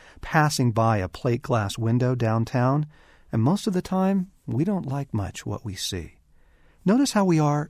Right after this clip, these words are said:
in elevators. No one makes eye contact. No one wants to acknowledge that we are seeing and being seen. In a moment of forced intimacy, almost claustrophobic intimacy,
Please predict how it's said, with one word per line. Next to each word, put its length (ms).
in 180
elevators. 800
No 260
one 380
makes 340
eye 280
contact. 640
No 160
one 220
wants 220
to 120
acknowledge 680
that 160
we 220
are 140
seeing 880
and 260
being 440
seen. 520
In 80
a 60
moment 460
of 120
forced 760
intimacy, 840
almost 480
claustrophobic 1120
intimacy, 760